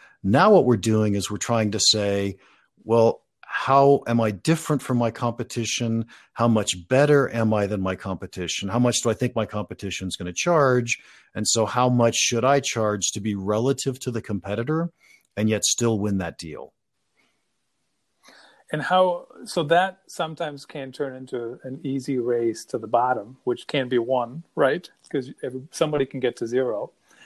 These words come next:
Speaker 2: Um, how, how do you ensure that doesn't happen?
Speaker 1: In general, you wanna be thinking always about, "How do I push my value?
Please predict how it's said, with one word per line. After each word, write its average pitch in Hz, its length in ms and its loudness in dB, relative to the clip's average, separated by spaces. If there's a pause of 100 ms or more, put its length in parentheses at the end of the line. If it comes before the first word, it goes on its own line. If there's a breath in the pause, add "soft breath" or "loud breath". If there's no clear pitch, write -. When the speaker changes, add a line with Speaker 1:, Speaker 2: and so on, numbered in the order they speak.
(360 soft breath)
Speaker 2:
Um, 127 260 2
how, 151 300 -2
how 151 240 -2
do 151 80 -4
you 139 400 -8 (220)
ensure 139 420 -2
that 131 200 0
doesn't 117 280 -8
happen? 104 400 -18 (2000 soft breath)
Speaker 1:
In 180 180 8
general, 185 420 8
you 120 340 2
wanna 170 240 6
be 123 140 2
thinking 117 520 0
always 98 880 2
about, 107 260 -4
"How 120 240 0
do 123 160 2
I 107 80 2
push - 420 -4
my 104 260 -2
value? 110 640 -4